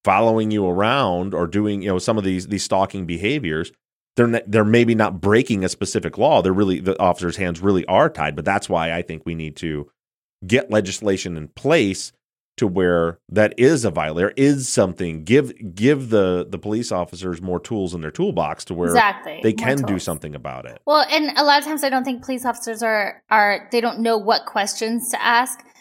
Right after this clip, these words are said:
Speaker 2: 'Cause if I go to,
Speaker 1: Mm-hmm.
Speaker 2: if I go to the co-, I, I can call nine one one and be like, "Somebody left flowers <laughs> outside my door." I mean, that'd be amazing. But somebody left flowers outside my door.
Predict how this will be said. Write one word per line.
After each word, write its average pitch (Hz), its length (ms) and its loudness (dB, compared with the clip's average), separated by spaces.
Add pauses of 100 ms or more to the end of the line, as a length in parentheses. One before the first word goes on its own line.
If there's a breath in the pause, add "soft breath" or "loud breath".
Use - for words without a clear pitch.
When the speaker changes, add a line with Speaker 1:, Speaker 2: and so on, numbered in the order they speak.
(160 soft breath)
Speaker 2:
'Cause - 100 -8
if 320 120 -4
I 285 320 4
go 339 140 -2
to, 320 80 -6
Speaker 1:
Mm-hmm. - 200 -12
Speaker 2:
if - 180 -4
I 302 160 4
go 349 80 -2
to 320 60 -4
the 320 80 -4
co-, - 200 -4
I, 294 180 -2 (140)
I 277 140 0
can 349 140 -14
call 339 180 -4
nine 277 180 -2
one 269 140 -4
one 226 160 -2
and 214 100 -6
be 208 120 -8
like, 208 400 -4 (460 soft breath)
"Somebody 294 420 0
left 233 600 2 (220)
flowers 214 500 2
<laughs> - 60 -6
outside 262 420 0
my 240 160 -2
door." 196 440 -8 (420)
I - 40 -20
mean, 170 100 -20
that'd - 120 -20
be 185 80 -14
amazing. 180 540 -16
But 233 200 0 (260 loud breath)
somebody 392 240 -6
left 330 200 2
flowers 302 280 4
outside 269 360 2
my 262 160 2
door. 220 380 2